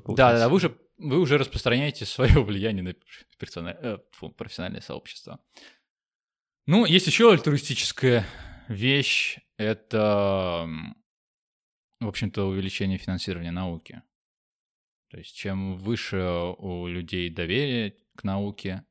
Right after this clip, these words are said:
Speaker 1: у общества, если мы живем, конечно, в демократическом обществе, вот, значит, или даже псевдодемократическом обществе, то чем выше у вас доверие общества к науке, тем больше, чем больше люди заинтересованы в развитии науки, тем больше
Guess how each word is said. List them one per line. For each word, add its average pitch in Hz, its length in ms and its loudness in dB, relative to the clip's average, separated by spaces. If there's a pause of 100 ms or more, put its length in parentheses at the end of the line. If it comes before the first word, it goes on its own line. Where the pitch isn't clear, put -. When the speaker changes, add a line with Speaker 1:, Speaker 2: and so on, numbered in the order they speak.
Speaker 1:
у 90 120 -12
общества, - 420 -10
если 104 220 -4
мы 98 120 0
живем, 95 240 -4
конечно, 85 720 -8
в 82 60 -20
демократическом 90 680 -10
обществе, - 420 -12 (540)
вот, 95 400 -14 (480)
значит, 90 680 -14
или 87 200 -14
даже 80 260 -14
псевдодемократическом 101 1040 -10
обществе, - 500 -14 (500)
то 90 260 -6
чем 95 460 -6
выше 95 420 -6
у 85 40 -10
вас 82 200 -6
доверие 87 440 -6
общества - 440 -10
к - 100 -16
науке, 143 360 -6
тем 87 440 -10
больше, 101 580 -4
чем 107 220 -2
больше 127 300 -2
люди 98 200 -6
заинтересованы 90 760 -6
в 85 60 -10
развитии 92 380 -8
науки, 110 320 -6
тем 90 200 -10
больше 117 260 -8